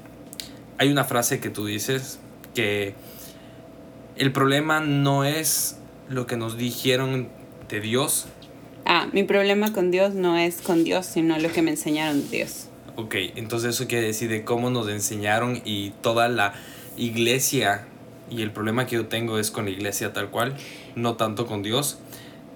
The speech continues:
Speaker 1: pero sí creo fielmente, soy súper creyente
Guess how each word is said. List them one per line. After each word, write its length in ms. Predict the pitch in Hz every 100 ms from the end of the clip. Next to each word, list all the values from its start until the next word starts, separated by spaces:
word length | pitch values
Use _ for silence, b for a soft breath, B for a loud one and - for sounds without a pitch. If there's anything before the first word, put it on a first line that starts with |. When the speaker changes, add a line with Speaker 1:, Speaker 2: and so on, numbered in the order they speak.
| -
Speaker 1:
pero 220 | 117 107
sí 200 | - 113
creo 260 | 113 113 107
fielmente, 880 | - 120 117 110 107 107 131 123 120
soy 200 | - 110
súper 300 | 113 110 113
creyente 680 | 110 107 110 110 135 127